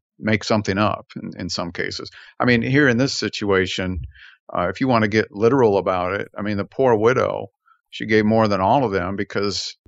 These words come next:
they contributed out of their abundance. She gave out of her poverty. All that she had to live on, she gave it. How many people do you know?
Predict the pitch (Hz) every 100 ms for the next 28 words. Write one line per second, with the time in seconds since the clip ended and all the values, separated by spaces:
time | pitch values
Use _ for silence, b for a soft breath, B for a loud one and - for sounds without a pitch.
0 | - 92 120 123 113 - 120 113 104 95
1 | 95 104 101 98 87 110 117 117 110 -
2 | - _ _ _ - - - 135 127 113
3 | 104 98 95 92 104 98 - - - 120
4 | 120 101 71 104 - 113 123 - - 135
5 | 120 123 120 120 117 131 110 90 92 -
6 | 120 _ - - 107 110 107 101 - -
7 | - B B B B B - - - 127
8 | 127 151 147 131 - 127 - 107 110 113
9 | 107 101 - -